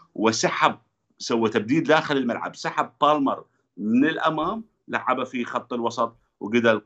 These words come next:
بالمر، وقدر، قدر بالمر يحرك اللعب في وسط، آه، تشيلسي ويخلق هجمات، وخلاهم يسجلون هدف، وخلاهم قريبين من الحصول على جزاء والعودة.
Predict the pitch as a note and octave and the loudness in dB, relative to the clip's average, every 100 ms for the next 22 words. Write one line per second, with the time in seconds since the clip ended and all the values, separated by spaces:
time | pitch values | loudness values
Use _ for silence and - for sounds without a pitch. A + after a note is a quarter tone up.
0 | - A2+ A2 A2 A2 - - A2+ B2 A2 | 0 2 2 -2 -6 -8 -10 -6 -2 -4
1 | G2+ - G#2 G#2+ A#2 G#2 F#2 - _ _ | -6 -14 -8 -4 0 -2 -2 -14 _ _
2 | _ A#2 A#2 A2+ A2 G#2+ _ _ _ F2+ | _ 2 2 2 0 -2 _ _ _ -4
3 | - C#3 B2+ - G#2+ G#2 F#2+ - G#2 G2+ | 0 0 0 -4 -4 -4 -4 -8 -6 -6
4 | A2 A2+ _ _ - F#2+ F#2 - G#2+ - | -6 -10 _ _ -6 -4 -4 -4 -4 -4
5 | - G2+ G#2 - _ _ - G2+ A2 A2 | -4 -2 -4 -10 _ _ 4 6 6 6
6 | G2 - _ _ _ _ _ G2 G2+ F#2 | 2 0 _ _ _ _ _ 0 0 4
7 | G2+ G2+ G2+ F#2 G2 F#2+ G2 G2+ F#2+ G2 | 4 4 2 -4 -4 0 0 0 -6 -8
8 | E2+ F#2+ G#2+ G#2+ A#2 - _ _ _ - | -8 -6 -4 -4 -4 -6 _ _ _ -8
9 | G#2+ G2+ G#2 G2+ - F#2+ G2 G2+ G#2+ G2+ | -4 0 -2 -2 -2 -2 -2 -2 -2 0
10 | G2 F#2+ F2 F#2 - G2+ G2+ G2 F#2 G2 | -2 -2 -2 -4 -2 2 2 2 0 2
11 | G#2 E2 G2+ F#2 F2+ F#2 F2 F2 E2 G#2 | 2 2 0 0 0 -4 -4 -2 0 0
12 | B2 C#3 | -2 -6